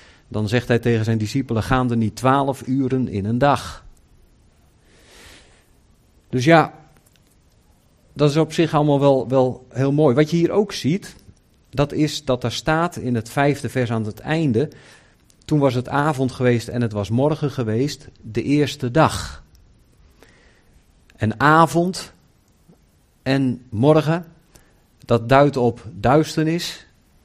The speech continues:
en licht. En op zich is dat ook weer iets wat je in de dagen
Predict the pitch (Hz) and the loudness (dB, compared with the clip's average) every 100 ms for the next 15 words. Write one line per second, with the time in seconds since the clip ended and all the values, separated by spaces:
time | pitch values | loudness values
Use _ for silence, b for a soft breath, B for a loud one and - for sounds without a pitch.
0 | _ _ _ 135 156 175 113 - - - | _ _ _ 0 4 4 4 -4 -10 -20
1 | _ _ _ _ _ - - b b b | _ _ _ _ _ -20 -20 b b b
2 | b b b - 127 120 - 214 165 151 | b b b -2 0 0 0 4 4 2
3 | - - - 135 - 135 - 190 202 143 | -6 -12 -8 -6 -4 -6 -2 -2 0 0
4 | 120 139 170 - - - _ _ _ _ | 0 -2 -6 -8 -14 -20 _ _ _ _
5 | 131 135 135 - 135 120 113 92 131 147 | -6 -4 -4 -2 -2 -2 -4 2 2 2
6 | 160 170 175 | 0 -2 -6